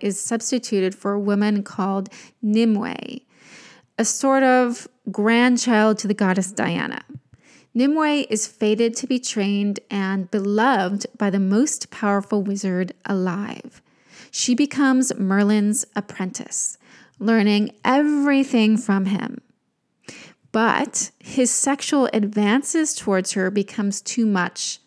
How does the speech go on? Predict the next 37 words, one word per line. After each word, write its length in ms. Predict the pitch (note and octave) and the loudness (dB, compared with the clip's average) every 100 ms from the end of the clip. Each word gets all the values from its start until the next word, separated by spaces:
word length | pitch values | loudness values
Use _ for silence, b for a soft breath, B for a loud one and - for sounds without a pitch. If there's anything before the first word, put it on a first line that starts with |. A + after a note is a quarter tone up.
| - | -14
for 120 | F#3 | -10
her 160 | F#3 - | -8 -8
to 140 | - | -8
bear. 420 | A3 D#3+ - - _ b b b b b b b | -6 -6 -6 -10 _ b b b b b b b
So 180 | - | -2
Nimue 520 | A#3+ A#3 E4 C#4 G#3+ G#3 | 2 2 4 4 4 2
becomes 460 | A3 G3+ G#3+ F#3+ | -2 -2 -2 -2
so 440 | - - B3+ E4+ F4+ | -4 -2 0 2 0
powerful, 640 | A3+ G#3 - - F#3 F3+ | -2 -2 -4 -4 -4 -4
she 240 | - - | -4 -6
tricks 600 | G#3 - - C#4 C#4 - - _ | -6 -6 -4 -4 -4 -8 -10 _
Merlin 540 | G3 F#3+ G3 G3+ G#3 G3+ - | -6 -2 -2 0 -2 -4 -8
by 200 | - F3+ | -6 -4
his 240 | F#3+ G3+ - - | -2 -6 -8 -6
own 360 | G3+ F#3+ F#3+ F#3 - | -4 -2 -4 -6 -8
magic, 760 | F#3+ F#3 F#3+ - - - - _ B B B B | -8 -6 -8 -10 -14 -16 -20 _ B B B B
leading 380 | A3 A#3+ C#4+ C4 | 0 4 4 4
him 200 | A#3+ F#3 | 2 0
into 240 | - G#3 G3 | -2 -2 -4
a 60 | |
glass 560 | F#3 G3 F#3+ G3 A3+ - | -4 -2 0 0 -2 -6
tower 440 | - G3 F#3+ F#3+ G3 | -2 0 2 0 -2
inside 500 | - G3+ A3 A#3 A3+ | -2 -2 -2 -2 -2
the 120 | B3+ - | -4 -6
earth, 420 | F#3+ - - _ B B B B | -8 -10 -14 _ B B B B
protected 680 | B3+ A#3 - A#3+ - C4 | -4 -4 -2 -2 -2 -2
by 120 | B3+ A#3 | 2 2
a 100 | A3 | 2
spell 520 | - - G#3 F#3+ F#3+ | -2 0 2 2 2
that 160 | G3+ - | -2 -2
only 260 | G#3+ G#3 | -2 0
she 340 | G#3 - A#3+ A3+ | -2 -2 -2 -2
can 260 | - D4 | -2 -4
break 360 | G3 G3 - - | -2 -2 -4 -8
to 120 | - | -6
release 440 | G3+ G3+ G#3+ - | -6 -4 -6 -6
him. 220 | - - | -8 -10